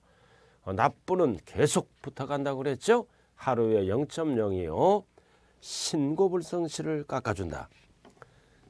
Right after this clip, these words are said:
자, 그 다음 수정신고다. 자, 수정신고는 뭐냐? 신고했어요.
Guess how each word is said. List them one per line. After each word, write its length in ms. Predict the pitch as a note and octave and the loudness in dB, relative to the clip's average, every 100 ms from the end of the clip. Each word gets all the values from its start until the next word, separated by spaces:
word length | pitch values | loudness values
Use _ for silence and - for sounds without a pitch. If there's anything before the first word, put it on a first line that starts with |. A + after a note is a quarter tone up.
| - | -6
자, 240 | A#2+ E2+ - | -4 -4 -4
그 100 | G2 | 4
다음 480 | C#3 F#3 A#2+ D2 - - _ | 10 10 10 2 -10 -20 _
수정신고다. 1040 | - - F#3 G#3+ G#3 F3 B2 G#2 D2 B1+ _ _ | -14 -8 0 2 2 -2 -4 -6 -8 -14 _ _
자, 160 | A#2+ | -4
수정신고는 1040 | - - G#3 A3+ A#3+ A3+ G3+ F#3 F3+ A#3+ G#3+ | -4 -2 2 4 4 2 -4 -4 -2 -2 2
뭐냐? 320 | C#3 A2+ F2 | 2 2 -2
신고했어요. 1040 | - A3+ B3+ A3+ D#3+ - F3 G#2 B2+ E3+ | -4 -2 0 0 0 -4 -4 -2 -4 -4